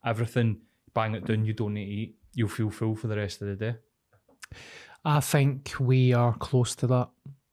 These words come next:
Speaker 2: And you'll get, you know, those Joe Rogan types where they pull out a strip.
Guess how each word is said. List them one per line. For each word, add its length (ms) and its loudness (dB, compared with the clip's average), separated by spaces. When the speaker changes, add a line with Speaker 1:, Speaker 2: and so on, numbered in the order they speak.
Speaker 2:
And 140 4
you'll 120 4
get, 320 2
you 160 4
know, 140 6
those 320 4
Joe 220 6
Rogan 360 4
types 460 0
where 140 4
they 120 2
pull 280 2
out 120 2
a 60 0
strip. 500 -2